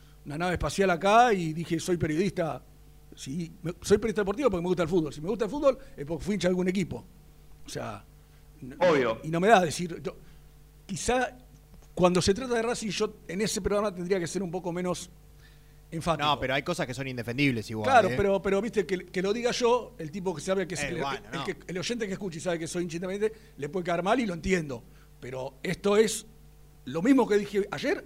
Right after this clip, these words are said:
Speaker 1: lo estoy diciendo acá, porque es esto lo que estamos hablando. Pero, i-, insisto, estoy elogiando a Blanco, ¿eh? No lo estoy criticando.
Speaker 2: Se
Speaker 1: Yo
Speaker 2: entendió,
Speaker 1: estoy,
Speaker 2: se
Speaker 1: yo estoy
Speaker 2: entendió.
Speaker 1: criticando al resto, al resto, porque viste un oyente que dijo en la, en la tanda anterior, Nico, "No entiendo cómo ni siquiera Boca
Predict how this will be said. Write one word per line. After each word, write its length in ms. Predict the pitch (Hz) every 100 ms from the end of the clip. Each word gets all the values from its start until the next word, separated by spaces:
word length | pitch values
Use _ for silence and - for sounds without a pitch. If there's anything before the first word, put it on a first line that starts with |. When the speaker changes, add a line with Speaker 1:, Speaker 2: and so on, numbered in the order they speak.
| - 156
Speaker 1:
lo 80 |
estoy 160 | 135 175
diciendo 240 | 175 156
acá, 260 | 147 185 143 - -
porque 280 | 123 117 147 147
es 180 | -
esto 220 | 185 - 120
lo 60 |
que 60 | 120
estamos 280 | - 117 131
hablando. 220 | 117 110 - - -
Pero, 160 | - -
i-, 120 | 165 - -
insisto, 560 | 143 135 - 143 135 - - - -
estoy 300 | - - 262
elogiando 440 | 208 - 311 285 180
a 80 |
Blanco, 360 | 156 147 131 139
¿eh? 180 | 196 220
No 120 | 143
lo 80 | 165
estoy 220 | - 285
criticando. 600 | 285 165 139 131 120 117 - - 139
Speaker 2:
Se 120 | 143
Speaker 1:
Yo 60 | 220
Speaker 2:
entendió, 240 | 143 185
Speaker 1:
estoy, 60 | 151
Speaker 2:
se 60 |
Speaker 1:
yo 40 | 135
estoy 140 | 233
Speaker 2:
entendió. 160 | 254 -
Speaker 1:
criticando 320 | 196 220 208
al 60 | 196
resto, 480 | 294 - 160 107 - - - -
al 100 | 165
resto, 260 | 285 285 156 - -
porque 300 | 143 156 208 190
viste 220 | 254 247
un 80 | 226
oyente 360 | - 226 196
que 120 | 196
dijo 180 | 208 196
en 60 | 175
la, 160 | 175 165
en 100 | 151
la 120 | 151 156
tanda 240 | 202 208
anterior, 300 | 185 196 156
Nico, 260 | 151 170 170 - - - - - -
"No 100 | 175
entiendo 300 | 220 269 277 -
cómo 260 | 247 226
ni 100 | 175
siquiera 340 | 151 170 294 214
Boca 500 | 294 330 180 110